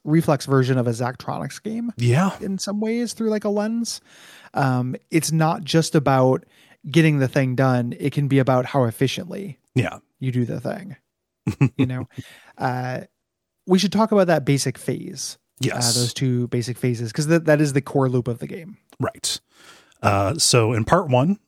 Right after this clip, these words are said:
Speaker 2: uh, which is what we're gonna be covering today, for a long time, this was the game, uh, that you played. Um, uh, uh, most
Speaker 1: Part one,
Speaker 2: of
Speaker 1: like, chapter one, not
Speaker 2: Yes.
Speaker 1: part one of the two phases we're talking about.
Speaker 2: Right.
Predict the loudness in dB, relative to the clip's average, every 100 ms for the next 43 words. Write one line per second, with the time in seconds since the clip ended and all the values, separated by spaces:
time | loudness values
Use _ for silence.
0 | 0 2 2 0 -2 -2 -2 0 0 0
1 | 0 0 0 0 0 0 -2 -2 -4 0
2 | 2 2 2 0 0 -2 0 0 0 0
3 | 0 0 0 0 -4 _ -4 0 2 2
4 | -2 0 0 -2 -6 -20 -20 -18 -18 _
5 | 2 2 2 0 -2 -2 2 2 4 2
6 | 0 -2 0 0 2 4 6 6 6 4
7 | 0 -2 -6 -4 -6 -6 -10 -10 -4 0
8 | 0 2 2 4 2 0 -2 -2 -2 -4
9 | -4 -10 -12 -12 -12 -12 -12 -12 -4 -2
10 | -2 -4 -6